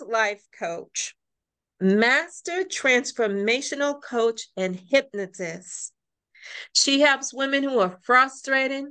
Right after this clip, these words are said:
feeling they will never measure up, stagnant in your job, less than happy with your body,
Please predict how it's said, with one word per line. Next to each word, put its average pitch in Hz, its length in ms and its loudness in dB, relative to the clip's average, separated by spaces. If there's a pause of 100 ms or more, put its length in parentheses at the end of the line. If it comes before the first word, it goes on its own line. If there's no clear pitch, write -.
(580)
feeling 285 360 4
they 247 160 4
will 202 240 2
never 262 420 2 (100)
measure 233 480 2
up, 202 280 0 (440)
stagnant 277 760 -4
in 269 180 -4
your 262 140 0
job, 262 580 0 (640)
less 226 400 0
than 254 200 -4
happy 240 400 -2
with 262 220 -10
your 247 120 0
body, 254 600 -2